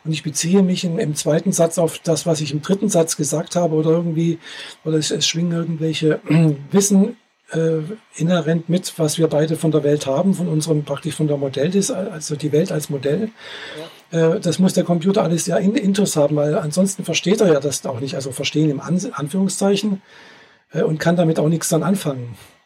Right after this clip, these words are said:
Speaker 2: Also ich warte mal ab, bis der dreizehnjährige Junge sarkastische Sprüche von sich gibt.
Speaker 1: <laughs> Es gibt auch Menschen, die Sarkasmus nicht verstehen.
Speaker 2: Ja, ja, eben. Sarkasmus ist wohl einer der, der schwierigsten, äh,
Speaker 1: Genau.
Speaker 2: und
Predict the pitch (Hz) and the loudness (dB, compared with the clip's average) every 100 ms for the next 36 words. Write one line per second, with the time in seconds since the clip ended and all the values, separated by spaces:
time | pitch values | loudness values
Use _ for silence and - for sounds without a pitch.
0 | _ _ _ _ _ _ - 156 170 175 | _ _ _ _ _ _ -12 -8 -8 -6
1 | 170 165 170 143 156 156 - - 151 135 | -2 -2 0 -2 -2 -6 -10 -6 -6 -6
2 | - - - _ _ _ _ _ _ 135 | -14 -20 -20 _ _ _ _ _ _ 0
3 | 139 156 156 160 143 147 143 131 131 147 | 4 2 0 -4 0 0 0 -2 -2 0
4 | 156 147 139 135 156 131 151 - 156 156 | 0 0 0 -2 -6 -4 -4 -2 -4 -4
5 | - 147 139 139 - 160 151 131 131 127 | -6 -10 -6 -4 0 0 0 -2 -2 -4
6 | 127 220 - 175 254 - 262 247 156 190 | 0 0 0 -2 -2 0 0 0 0 0
7 | 185 156 156 190 190 175 165 156 156 - | 2 2 2 2 2 0 0 0 -2 -2
8 | 175 180 - 196 - 190 139 107 - 247 | -2 -2 -2 -4 0 0 0 -4 -14 -20
9 | 226 196 196 196 196 196 226 180 151 - | -16 -10 -6 -6 -8 -10 -12 -14 -10 -6
10 | 960 - - - - 294 - 269 - 269 | -4 -4 -2 0 2 2 2 0 2 -2
11 | - 190 - 190 185 196 180 _ 175 185 | -2 -12 -12 -18 -18 -20 -20 _ -14 -12
12 | 180 185 165 165 165 165 165 - 196 202 | -12 -14 -12 -12 -10 -10 -12 -12 -16 -14
13 | 160 - - 156 151 160 - 156 147 180 | -16 -18 -18 -16 -14 -16 -14 -12 -2 4
14 | 185 165 143 143 165 | 4 4 2 0 -10